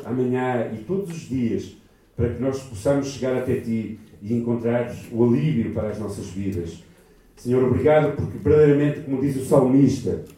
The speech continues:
o salmista Da-, Davi, ao dizer que dia a dia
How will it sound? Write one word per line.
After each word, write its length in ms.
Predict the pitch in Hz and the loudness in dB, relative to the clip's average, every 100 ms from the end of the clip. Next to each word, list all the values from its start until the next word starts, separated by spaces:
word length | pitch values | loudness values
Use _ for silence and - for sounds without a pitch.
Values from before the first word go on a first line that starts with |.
| _ _ _ _ _ | _ _ _ _ _
o 80 | 92 | -4
salmista 460 | 95 123 135 - 139 | 2 4 4 4 4
Da-, 440 | 127 127 - 120 | 4 2 2 2
Davi, 420 | 117 143 139 139 | 4 6 6 4
ao 180 | 117 120 | 4 4
dizer 680 | 120 110 127 131 117 95 - - _ _ | 4 0 4 6 4 2 -14 -20 _ _
que 400 | 117 123 127 - 101 | 0 0 0 -10 -8
dia 580 | 135 175 180 175 - - | 0 4 6 4 0 -2
a 60 | 127 | 0
dia 680 | 117 117 117 101 90 87 | 2 2 2 2 0 0